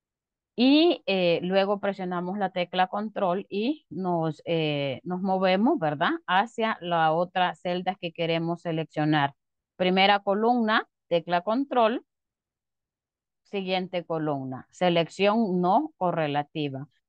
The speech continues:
De celdas, en este caso, pues columna, ¿verdad? Que no están a la par. Miren. Le hago un clic afuera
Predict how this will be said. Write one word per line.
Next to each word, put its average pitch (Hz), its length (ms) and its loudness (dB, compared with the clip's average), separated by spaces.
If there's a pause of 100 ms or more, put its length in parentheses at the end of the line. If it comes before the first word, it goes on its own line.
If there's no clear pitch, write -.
(100)
De 175 180 4
celdas, 240 540 4
en 202 120 0
este 214 220 -4
caso, 233 280 -2
pues 196 220 -8
columna, 196 540 2
¿verdad? 175 420 -2
Que 175 140 -6
no 170 280 -2
están 214 480 -4 (280)
a 160 140 -2
la 160 200 -4
par. 139 300 -4
Miren. 156 280 -6 (1400)
Le 175 180 2
hago 190 260 4
un 196 140 -4
clic 196 240 -4
afuera 226 460 4